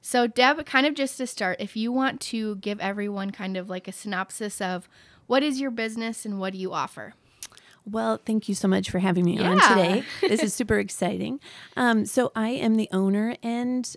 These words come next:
Speaker 2: um, wellness, holistic wellness
Speaker 1: Mm-hmm.
Speaker 2: provider at Me Time Relaxation and Wellness Studio.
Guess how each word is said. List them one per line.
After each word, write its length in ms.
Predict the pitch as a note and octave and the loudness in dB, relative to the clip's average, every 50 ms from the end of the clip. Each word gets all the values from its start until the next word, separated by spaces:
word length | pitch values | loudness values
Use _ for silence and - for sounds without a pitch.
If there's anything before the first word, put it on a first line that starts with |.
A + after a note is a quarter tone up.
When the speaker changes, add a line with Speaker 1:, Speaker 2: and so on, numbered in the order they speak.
| - | -6
Speaker 2:
um, 340 | G3 G3 F#3 F#3 F#3+ F3 G3 - - | -4 -2 -2 0 0 -2 -4 -4 -4
wellness, 540 | G3+ F3 F#3 F#3+ F#3+ F#3+ G3 A3 - - - - _ _ - - | -2 0 2 2 2 2 0 0 -2 -6 -10 -14 _ _ -8 -2
holistic 360 | - G#3+ G#3+ A#3 - - G3+ | 2 2 2 2 0 -2 -2
wellness 360 | G#3 G3+ G3+ G#3 G#3+ G3 F#3+ | 0 0 2 2 2 0 -2
Speaker 1:
Mm-hmm. 80 | - - | -2 -4
Speaker 2:
provider 540 | - G3 F3+ G3 F#3 F#3 G#3 A3 A#3 C4+ C#4+ - - - - - - - | -4 -2 -2 0 0 -2 -2 -2 -2 -4 -4 -8 -14 -20 -20 -12 -6 -4
at 140 | G#3 - - | -2 0 0
Me 120 | G#3 G#3 | 0 0
Time 240 | G3 - G#3 G3 F#3 | 0 0 0 0 0
Relaxation 640 | F#3+ F#3+ F#3+ F3+ F3 F#3 - - F3 E3+ - - F#3+ | 0 0 0 -2 -4 -6 -8 -8 -8 -8 -6 -6 -4
and 100 | F3 F#3 | -4 -4
Wellness 300 | F3 F3 F3+ E3 F3 - | -4 -6 -6 -6 -8 -8
Studio. 560 | - - - - F3 D#3 D#3 - - F3+ F#3+ | -8 -8 -8 -8 -6 -6 -8 -8 -8 -10 -12